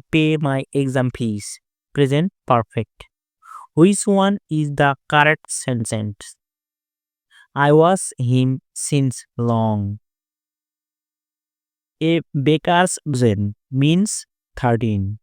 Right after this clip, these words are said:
Types of infinite mode, two types। Which is one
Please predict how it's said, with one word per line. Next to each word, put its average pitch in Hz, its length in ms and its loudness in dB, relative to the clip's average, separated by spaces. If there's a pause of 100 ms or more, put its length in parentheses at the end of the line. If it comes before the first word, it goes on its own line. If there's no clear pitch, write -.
(1700)
Types 175 380 -4
of 165 220 6 (160)
infinite 160 640 0
mode, 143 440 2 (840)
two 185 140 2
types। 107 580 -4 (1300)
Which 202 300 4 (100)
is 180 300 -4
one 156 440 2